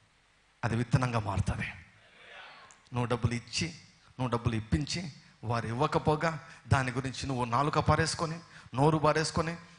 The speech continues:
అంత కిచిడి కిచిడి అంతా చేసుకుంటుంటే నీకు డబ్బులు పోతాయి, నీకు ఫలము రాదు, మొత్తం ఏ, ఆ, దేవుని యొక్క రాజ్యం యొక్క నియమము పనిచేయదు. ఫైనల్గా నీవు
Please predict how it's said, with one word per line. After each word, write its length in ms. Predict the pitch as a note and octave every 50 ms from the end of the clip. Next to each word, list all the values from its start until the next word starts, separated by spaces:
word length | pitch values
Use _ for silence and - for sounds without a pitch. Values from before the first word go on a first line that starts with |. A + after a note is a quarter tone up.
| - B2+
అంత 320 | C3+ D3+ D#3+ D#3+ C#3 D#3
కిచిడి 400 | C#3 - - - D3 - E3+ -
కిచిడి 300 | - - D#3 - D3 D#3
అంతా 180 | D3+ C#3+ C#3 D#3
చేసుకుంటుంటే 840 | C3+ D3+ D#3 - - D#3+ C3 - C#3 B2 - D#3+ B2 A#2+ B2 B2+ - - - - - -
నీకు 200 | B2 A#2 G2 G#2+
డబ్బులు 420 | G2 F#2+ A2+ A#2 B2+ D#3 G3 G3+
పోతాయి, 400 | G3+ E3+ F#3+ F#3+ - A3 G#3+ A3
నీకు 200 | F#3 C#3 B2+ -
ఫలము 400 | A2+ - - C3+ D3 F#3 G3 G3
రాదు, 340 | F#3+ F#3+ F3+ F3 F3+ G3+ G#3
మొత్తం 420 | F3+ D#3 C#3 - - D3 B2 A#2 A#2
ఏ, 720 | C3+ D#3+ F#3 F#3 F#3+ F#3 - - F#3+ E3+ D#3+ D3 C#3 B2+ - - - - - - - - A2+
ఆ, 140 | A2 A2 G#2+
దేవుని 360 | G#2 C3+ D3+ D#3+ D#3 D#3+ D3+
యొక్క 140 | C#3 - C#3+
రాజ్యం 340 | A#2+ A#2+ B2 A#2+ A2+ A#2
యొక్క 160 | A#2+ A2+ - A#2+
నియమము 680 | A2 A2+ A2 A2+ C#3+ F#3 G#3+ G#3+ G#3+ A3+ A#3 A3+ A3
పనిచేయదు. 560 | - - B2+ G#2+ A2 - - - - - - - - - - _ _ -
ఫైనల్గా 760 | - - C#3 D3+ F#3 E3+ C#3 B2+ B2 A#2+ A#2 A#2+ A#2+ - -
నీవు 360 | A#2+ A2 A2 A2 G#2 G#2+ G#2+